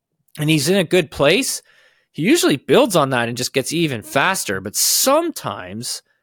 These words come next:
if a, a wrench gets thrown into the plan, like, he can't do an F P one, which has happened this year, which is not his fault, uh, more mechanical issue. Then it, sometimes it's, like,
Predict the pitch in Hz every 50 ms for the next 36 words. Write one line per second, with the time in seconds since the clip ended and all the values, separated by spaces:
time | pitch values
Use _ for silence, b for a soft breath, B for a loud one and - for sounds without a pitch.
0 | _ _ _ _ _ _ _ - - 135 139 139 139 135 117 - _ - - 127
1 | 120 110 135 151 175 214 208 - 156 120 - - - - 160 160 151 143 147 156
2 | 160 156 147 123 - - - 147 147 156 170 170 175 175 170 151 117 107 101 -
3 | - - - 107 - - 147 135 127 113 - - 127 123 113 101 98 104 - _
4 | - - 101 90 80 82 104 151 190 196 185 180 170 143 - - 104 117 127 120
5 | 101 101 101 110 123 - 123 123 120 107 87 - - 127 151 202 247 247 233 226
6 | 139 220 170 127 - - 95 92 - 107 104 98 98 92 78 - - - - -
7 | 247 247 254 247 247 - - _ b b b b b b b b b b _ -
8 | - 110 101 95 95 95 92 92 98 98 98 _ _ _ _ _ - 107 104 104
9 | 101 98 101 92 - - - 160 147 165 180 - - 190 185 185 185 185 - 202
10 | 196 202 202 202 196 _ B B B B B B B B B B B B B B
11 | B B B B B B B B _ _ _ _ _ _ _ _ 147 185 214 233
12 | 233 220 - - - - - 226 240 247 - - - 226 220 202 202 180 214 190
13 | 160 - 196 175 139 98 -